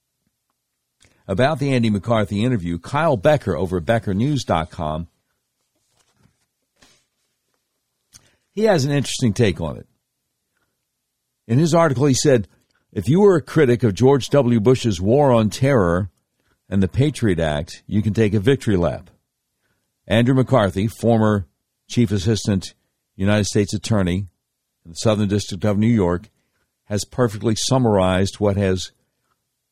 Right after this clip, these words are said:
gone so terribly wrong at the Federal Bureau of Investigation. Now, Becker says, "We can infer from the former prosecutor's arguments,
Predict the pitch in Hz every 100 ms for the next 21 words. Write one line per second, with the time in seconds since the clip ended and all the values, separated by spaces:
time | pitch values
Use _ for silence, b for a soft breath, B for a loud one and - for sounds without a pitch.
0 | _ 117 113 104 - 95 - - 147 151
1 | 113 101 117 120 101 101 90 85 110 107
2 | 90 101 95 92 92 98 92 107 135 117
3 | - 69 - _ _ _ _ _ _ _
4 | _ _ _ _ _ _ _ _ _ _
5 | _ _ _ _ _ _ _ _ _ -
6 | 101 85 135 - 131 - 107 90 87 -
7 | _ _ _ _ _ _ _ _ _ _
8 | _ _ _ _ _ _ _ _ _ _
9 | _ - 123 127 123 107 98 - 143 110
10 | 107 107 90 117 113 95 - _ _ 127
11 | 117 - - 98 92 85 - 117 98 87
12 | 78 - -